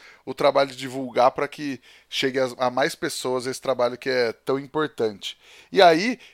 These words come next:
quem quiser conhecer um pouco mais da tua história, pode voltar e, e ouvir o episódio quarenta e sete, né, onde a gente conversou em fevereiro, e onde nós citamos que você tava escrevendo o livro que foi lançado esse ano, O Barbecue Brasileiro, do Moquém ao Pit Smoker.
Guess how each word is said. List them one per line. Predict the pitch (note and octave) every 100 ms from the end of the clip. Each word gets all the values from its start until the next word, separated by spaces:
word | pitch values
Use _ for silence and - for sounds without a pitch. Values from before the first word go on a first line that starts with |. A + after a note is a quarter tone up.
| -
quem | G3
quiser | A3+ F3 E3+
conhecer | E3+ D#3+ D3+ -
um | F3
pouco | E3+ D#3 C#3+
mais | C#3 C3+
da | C#3
tua | -
história, | C3+ - D3+ F#3 - - -
pode | A#3 A3
voltar | G#3 G3 F#3
e, | A3+ G3 B2+
e | E3+
ouvir | G#3+ D3
o | A#3
episódio | - C3+ C#3+ B2+
quarenta | C3+ C3+ C3
e | A#2+
sete, | - D#3 -
né, | C3
onde | B2
a | A2+
gente | B2
conversou | - B2 A#2+ -
em | B2
fevereiro, | - B2+ C#3 E3 F3+ - - -
e | G3
onde | G3+
nós | G3+ G3
citamos | G#3 - F#3 F#3 G3 - - _ - _
que | -
você | E3+ F3+
tava | - D3+ D#3+
escrevendo | - F3 D#3 D#3+ E3
o |
livro | F3+ E3 F3+ G3 G3+ _ _
que | G#3+
foi | -
lançado | D#3+ E3 D#3+ D#3+
esse | E3+ G3
ano, | F#3+ G3+ - _ -
O | G#3
Barbecue | C3+ C#3 C#3 C#3+ D#3
Brasileiro, | D3+ D#3 D#3 D#3+ F3+ - _
do | _ C3+ F#3
Moquém | F3+ - E3 E3
ao | F#3
Pit | F#3 -
Smoker. | G3+ C#3+ A#2 - G#2+